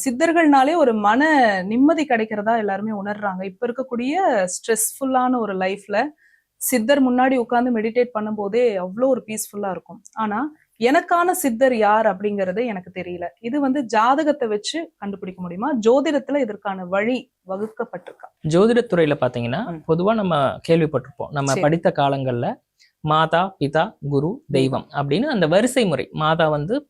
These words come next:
Speaker 2: பிதாவை அறிமுகப்படுத்துவாங்க,
Speaker 1: ம்.
Speaker 2: பிதா குருவை அறிமுகப்படுத்துவாங்க, குரு தெய்வத்தை அறிமுகப்படுத்துவாங்க. மாதா, பிதா எல்லாருக்கும் தெரிஞ்ச ஒரு விஷயம்.
Speaker 1: ஆமா.
Speaker 2: குரு அப்படின்னு சொல்லி இருக்காங்க.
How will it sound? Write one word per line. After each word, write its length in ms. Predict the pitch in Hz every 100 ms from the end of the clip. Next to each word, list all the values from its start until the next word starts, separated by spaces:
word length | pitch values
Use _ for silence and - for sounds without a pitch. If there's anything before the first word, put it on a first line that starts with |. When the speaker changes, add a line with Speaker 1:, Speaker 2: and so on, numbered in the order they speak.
| 170
Speaker 2:
பிதாவை 280 | 165 156
அறிமுகப்படுத்துவாங்க, 800 | 139 143 143 139 131 - 131 -
Speaker 1:
ம். 80 | 180
Speaker 2:
பிதா 420 | 190 185 190 156
குருவை 320 | 139 165 170 139
அறிமுகப்படுத்துவாங்க, 800 | 135 143 135 135 135 131 226 262
குரு 240 | 165 185 190
தெய்வத்தை 440 | 135 131 131 - 285 - -
அறிமுகப்படுத்துவாங்க. 720 | 147 139 127 123 - 123 - - _ - - _
மாதா, 320 | - 214 240 247
பிதா 280 | 226 214
எல்லாருக்கும் 440 | 233 185 185 185 190
தெரிஞ்ச 380 | 156 143 147 131
ஒரு 180 | 117
விஷயம். 400 | 110 - 131 170
Speaker 1:
ஆமா. 400 | 165 _ _ - 175
Speaker 2:
குரு 320 | 240 339 285
அப்படின்னு 260 | 185 165 180
சொல்லி 500 | 185 147 277 254 _
இருக்காங்க. 580 | - 156 - 131 -